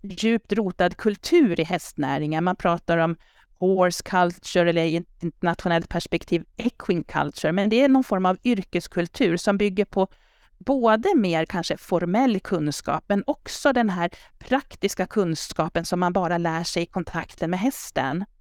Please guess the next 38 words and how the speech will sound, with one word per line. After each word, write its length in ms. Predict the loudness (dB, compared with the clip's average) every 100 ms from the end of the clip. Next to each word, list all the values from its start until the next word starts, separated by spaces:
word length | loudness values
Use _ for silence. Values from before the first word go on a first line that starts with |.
| _ _ -20 _ _ -14
Den 280 | 0 0 2
till 100 | 0
viss 300 | 0 -2 -2
del, 140 | -4 2
den 160 | 2
ser 120 | 2
ganska 300 | -2 -2 -4
lika 720 | -4 -4 -6 -8 _ _ 0 0
ut 260 | 0 -6
med 180 | -8 -8 -8
alla 280 | -4 -2
medarbetare 680 | 0 2 0 0 0 0 -4
som 160 | -2 -2
vi 260 | 0 2
har 200 | 2 0
haft 220 | -2 -4 -2
med 100 | -2
i 40 |
vår 220 | 0 -2
forskning. 640 | -2 -6 -6 -6 -4 -4 -8 _ _ _
Men 140 | 0 2
det 120 | 2
som 240 | 2 0 0 -12
sticker 480 | -8 -6 0 0 2
ut 380 | 4 4 2 0
är 140 | 0
att 140 | 0 -6 0
medarbetarna 1000 | 2 2 2 0 2 0 -2 -2 -2 -4
på 160 | -4 -6 -8 -12
Travstall, 840 | -2 2 2 -2 -2 2 2 2 -2 _ _ -2
de 180 | 2 2
ser 400 | 0 0 2 0
till 160 | -2
större 460 | -6 0 2 2 2
delen 300 | 2 2 0
sitt 220 | -2 -4 -2
arbete 460 | -2 0 -2 -2
som 340 | -2 0 0